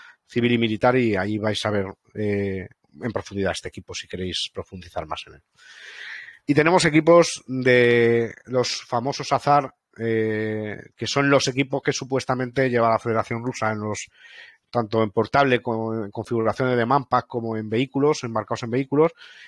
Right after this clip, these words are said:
y que tienen tanto H F como V H F, ¿no? Y que también podrían tener cifrado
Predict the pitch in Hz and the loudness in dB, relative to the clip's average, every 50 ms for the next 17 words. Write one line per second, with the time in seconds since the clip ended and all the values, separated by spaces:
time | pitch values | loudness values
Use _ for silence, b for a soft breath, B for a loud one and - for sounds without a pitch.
0 | B B - 135 139 147 131 143 139 143 139 131 147 135 - 135 127 - - 135 | B B -10 0 0 2 4 6 4 4 4 4 0 2 4 2 2 2 2 -2
1 | 127 - - 143 143 127 117 113 110 117 110 98 - - - 90 - _ _ _ | 0 0 -2 -4 -2 -4 -4 -2 0 0 0 0 0 -4 -12 -16 -18 _ _ _
2 | - - - 107 104 - 113 - - 110 113 113 131 135 123 131 127 120 120 123 | -20 -20 -18 -18 -8 -6 -2 0 0 0 2 2 0 0 2 2 2 4 4 2
3 | 117 107 113 107 110 117 107 - - 98 - - 101 101 104 101 95 90 80 | 0 0 -2 -2 -2 -4 -4 -6 -10 -12 -6 -4 -2 -2 -2 -4 -6 -8 -10